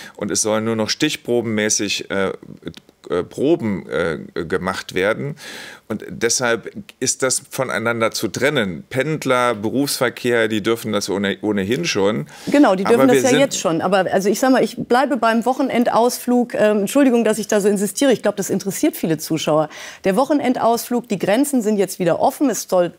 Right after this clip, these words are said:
Speaker 2: teilweise gar keine Kontrollen mehr geben. Aber gleichzeitig sagt das Auswärtige Amt, äh, Reisewarnung bis vierzehnten Juni. Äh, wenn's touristisch ist, ist es nicht notwendig und fahren Sie nicht.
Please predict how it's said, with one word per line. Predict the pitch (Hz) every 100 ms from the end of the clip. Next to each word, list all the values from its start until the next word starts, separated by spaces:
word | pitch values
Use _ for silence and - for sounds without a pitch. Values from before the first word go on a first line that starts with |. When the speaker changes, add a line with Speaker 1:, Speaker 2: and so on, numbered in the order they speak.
| -
Speaker 2:
teilweise | 196 190 175 151
gar | 160 233
keine | 277 285 285
Kontrollen | 262 254 247 247 247
mehr | 233 226
geben. | 226 240 262 - - -
Aber | 190 196
gleichzeitig | 175 254 - 262 247
sagt | - 208
das | 208 -
Auswärtige | 196 196 190 185 180 175
Amt, | - 294 330 -
äh, | 190
Reisewarnung | 190 180 170 226 262 247 240 233 240 247
bis | 226 233 -
vierzehnten | 226 - 208 208
Juni. | 180 220 254 285 302 - - -
Äh, | 208
wenn's | 208 220 -
touristisch | 220 247 - -
ist, | 240 -
ist | 208
es | 196
nicht | 202 180
notwendig | 196 240 262 254 277 -
und | 226
fahren | 226 226 226
Sie |
nicht. | 247 156 - -